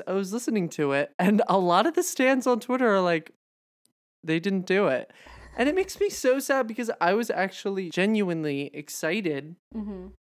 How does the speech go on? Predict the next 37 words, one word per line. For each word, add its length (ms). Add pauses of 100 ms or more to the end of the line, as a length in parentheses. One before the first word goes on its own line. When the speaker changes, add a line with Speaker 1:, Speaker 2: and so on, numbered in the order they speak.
(140)
Speaker 1:
to 140
have 320
a 100
Madonna 800
and 120
Missy 320
Elliott 460
feature. 420
You 220
would 280
think 280
that 160
would 200
be 420 (800)
unbelievable. 1120 (720)
But, 160
um, 340 (160)
a-, 140
and 120
then 120
I 280 (160)
was 340 (420)
clicking 480
through 220
the 80
music 500
video, 500
and 140
Madonna 440
wasn't 320
even 220
in 200
it. 160 (260)
So 220
I'm 120
like, 240
"What?" 340